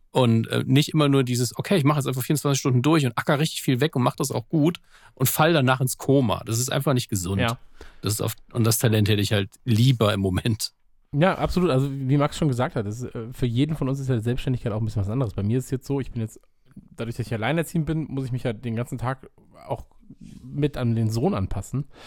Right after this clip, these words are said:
Speaker 2: Das heißt also, ich stehe um
Speaker 1: Mhm.
Speaker 2: fünf auf, bis sechs dreißig arbeite ich die Mails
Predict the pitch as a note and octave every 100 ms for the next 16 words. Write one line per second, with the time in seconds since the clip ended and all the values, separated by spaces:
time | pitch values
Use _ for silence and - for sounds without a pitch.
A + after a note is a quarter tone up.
0 | - - - B2 A#2+ A2+ A#2 - A#2 A2
1 | A#2 A#2 - B2+ F#3 - - - - A#2+
2 | - A2 - E2+ G2 C#3 C3+ - - A#2+
3 | B2 A2+ - A2 A2 B2+ F3 - -